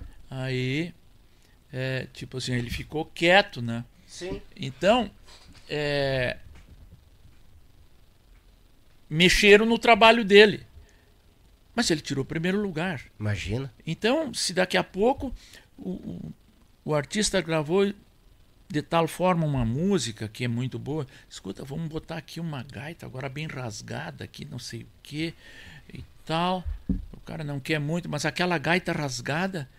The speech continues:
Speaker 1: estourou a música dele. Aí ele tem que se dobrar.
Speaker 2: É.
Speaker 1: Aí ele vai se dobrar.
Speaker 2: Sim.
Speaker 1: Entendeu?
Speaker 2: Com
Speaker 1: Ninguém,
Speaker 2: certeza.
Speaker 1: ninguém é bruxo, né?
Speaker 2: É.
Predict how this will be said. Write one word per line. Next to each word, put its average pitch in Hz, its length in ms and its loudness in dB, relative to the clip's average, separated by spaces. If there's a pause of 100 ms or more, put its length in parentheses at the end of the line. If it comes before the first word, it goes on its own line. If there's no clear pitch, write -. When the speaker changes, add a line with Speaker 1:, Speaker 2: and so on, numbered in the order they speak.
(100)
Speaker 1:
estourou 196 500 2
a 202 60 2
música 202 380 0
dele. 190 420 -2 (640)
Aí 143 340 -10
ele 147 360 -10 (800)
tem 175 160 -6
que - 100 -14
se - 120 -10
dobrar. - 500 -16 (100)
Speaker 2:
É. 85 220 -12 (140)
Speaker 1:
Aí 180 200 4
ele 339 120 10
vai 240 240 10
se - 160 4
dobrar. 113 440 -4 (120)
Speaker 2:
Sim. 160 380 0
Speaker 1:
Entendeu? - 460 -10 (480)
Speaker 2:
Com 95 100 -12
Speaker 1:
Ninguém, 120 80 -2
Speaker 2:
certeza. 170 440 -2
Speaker 1:
ninguém 131 220 -8
é 190 40 0
bruxo, 185 480 2
né? 104 260 -8
Speaker 2:
É. 92 240 -4